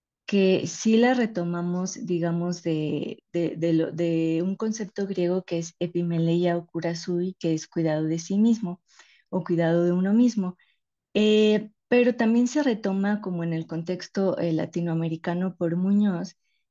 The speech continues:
y nos habla también de regresar, eh, una mirada a, a que uno se preocupe por uno mismo, a ser responsable, sobre todo tener responsabilidad sobre, eh, las prácticas que uno tiene.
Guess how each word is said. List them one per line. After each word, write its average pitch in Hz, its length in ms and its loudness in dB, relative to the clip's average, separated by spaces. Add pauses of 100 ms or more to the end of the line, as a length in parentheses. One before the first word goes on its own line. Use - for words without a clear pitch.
(180)
y 214 120 2
nos 208 240 2
habla 226 300 4
también 190 380 0
de 214 140 0
regresar, 180 840 -4
eh, 180 220 -4
una 196 280 2
mirada 175 640 0
a, 160 440 -6 (680)
a 185 140 0
que 190 160 2
uno 202 240 6
se 214 160 0
preocupe 175 540 -4
por 170 200 -2
uno 170 240 -2
mismo, 180 720 -4
a 170 180 -4
ser 180 300 -2
responsable, 170 760 -2
sobre 160 300 -4
todo 170 260 -2
tener 170 340 -2
responsabilidad 165 1500 -2 (420)
sobre, 190 800 2
eh, 160 440 0
las 165 300 -4
prácticas 175 800 -6
que 165 140 -2
uno 165 340 0
tiene. 147 460 -4